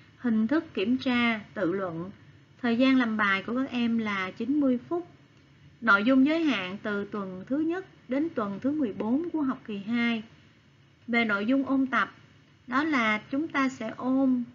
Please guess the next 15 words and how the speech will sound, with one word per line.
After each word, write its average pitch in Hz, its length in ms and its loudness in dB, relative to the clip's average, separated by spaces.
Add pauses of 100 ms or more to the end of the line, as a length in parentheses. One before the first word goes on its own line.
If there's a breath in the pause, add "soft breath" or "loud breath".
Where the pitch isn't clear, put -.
(440)
các 330 240 -4
bài 202 540 0
trong 262 340 4
chương 277 300 2
trình 226 280 -2
học 190 360 -4 (120)
kết 320 220 -2
hợp 202 440 0
với 277 160 0
nội 220 280 0
dung 240 180 2
thực 233 280 -10
tiễn 208 240 -4
xã 220 200 -4
hội. 180 420 -6